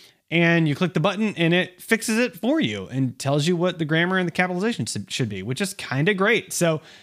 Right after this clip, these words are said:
um, if you're somebody like me that tends to overlook details like that, uh, this is a really helpful way to not overlook details like that, which I kind of love. So, uh, it's just capitalize my title dot com. It's just a helpful,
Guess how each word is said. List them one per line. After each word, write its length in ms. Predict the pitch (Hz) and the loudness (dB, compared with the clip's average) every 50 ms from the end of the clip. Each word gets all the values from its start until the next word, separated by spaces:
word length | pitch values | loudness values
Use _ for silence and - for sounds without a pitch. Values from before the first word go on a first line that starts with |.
| - _ - | -14 _ -2
um, 220 | 165 160 160 160 156 | 0 0 2 2 0
if 120 | 185 175 | 0 0
you're 100 | 208 208 | 2 0
somebody 280 | - - 226 226 240 233 | 2 2 2 2 2 2
like 160 | 220 214 170 | 2 2 4
me 220 | 156 170 190 208 196 | 4 4 4 4 4
that 240 | 180 175 151 - | 4 2 0 0
tends 260 | - - 190 190 170 - | 0 0 0 0 0 -2
to 160 | - 190 175 - | -2 -2 -2 0
overlook 600 | 151 175 175 165 165 147 143 175 185 123 127 113 | 0 0 0 2 2 2 2 0 0 -2 -4 -4
details 600 | 123 151 160 151 - 175 190 208 214 202 - - | -2 -2 -2 0 0 -2 0 -2 -2 -6 -6 -4
like 200 | 214 220 220 - | -4 -4 -2 -2
that, 280 | - 240 277 285 277 - - - - - _ _ _ - | 0 0 0 0 -2 -4 -12 -20 -20 -20 _ _ _ -4
uh, 140 | 165 170 131 | -2 -2 0
this 260 | 113 123 151 156 - | 2 0 0 0 0
is 80 | 233 240 | -2 -2
a 60 | 233 | -2
really 240 | 208 170 165 196 156 | 0 2 2 2 2
helpful 320 | 147 151 147 - 214 185 | 2 0 0 0 0 2
way 160 | 151 151 185 | 2 2 2
to 180 | 190 - 254 247 | 2 2 2 2
not 320 | 262 320 339 320 233 - | 2 2 2 0 0 0
overlook 320 | 160 160 143 151 143 131 110 | 0 2 2 2 2 2 2
details 400 | 143 139 120 107 131 117 107 117 | 2 0 2 2 0 0 0 -4
like 200 | 117 104 - - | -4 -6 -6 -6
that, 200 | 107 92 90 95 | -6 -6 -6 -8
which 160 | 107 113 - | -8 -6 -4
I 100 | 131 131 | -4 -4
kind 220 | - 120 113 110 | -4 -4 -4 -4
of 100 | 117 110 | -4 -6
love. 280 | 113 110 95 120 147 - | -6 -8 -10 -10 -10 -6
So, 240 | - - 160 143 123 - - - - - _ - | -2 0 0 0 -2 -6 -14 -20 -20 -18 _ -4
uh, 140 | 151 156 160 | -2 0 0
it's 60 | 156 143 | 0 0
just 200 | 196 190 - - | -2 -2 -2 -4
capitalize 420 | 175 156 151 165 175 185 185 165 | -4 -4 -2 -2 0 0 0 0
my 160 | 185 190 185 | 0 0 0
title 420 | - - - 175 185 190 208 214 196 | -2 -2 -2 -2 0 0 0 0 0
dot 280 | 156 202 190 190 165 | 0 -2 -2 -2 -4
com. 360 | - 170 165 175 190 220 247 247 | -4 -4 -2 -2 -2 -2 -4 -6
It's 100 | 240 - | -6 -8
just 200 | 165 165 151 - | -8 -8 -4 -4
a 80 | 170 | -4
helpful, 640 | 151 127 143 151 151 - 180 185 185 190 190 180 - | -2 -2 -2 -4 -2 -2 -2 -2 0 -2 -4 -6 -8